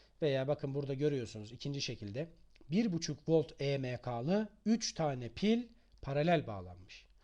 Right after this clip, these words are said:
Peki bu uçlarda sanki kaç voltluk E M K'lı pil var gibi davranıyor?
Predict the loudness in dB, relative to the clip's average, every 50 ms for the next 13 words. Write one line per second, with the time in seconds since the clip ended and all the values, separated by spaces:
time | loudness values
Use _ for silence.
0 | -20 -20 -20 -20 -12 -8 -8 -6 -4 -2 -2 0 0 0 0 -2 0 2 2 2
1 | 2 2 0 -2 -2 -2 -4 -2 -2 -2 -2 -4 -8 -6 0 2 2 2 2 0
2 | -4 0 0 2 0 0 0 -2 -4 -2 0 0 0 2 2 0 -2 -2 -2 -4
3 | -4 -4 -4 -6 -6 -6 -6 -6 -6 -8 -8 -8 -8 -8 -8 -8 -6 -6 -6 -6
4 | -6 -4 -4 -4 -4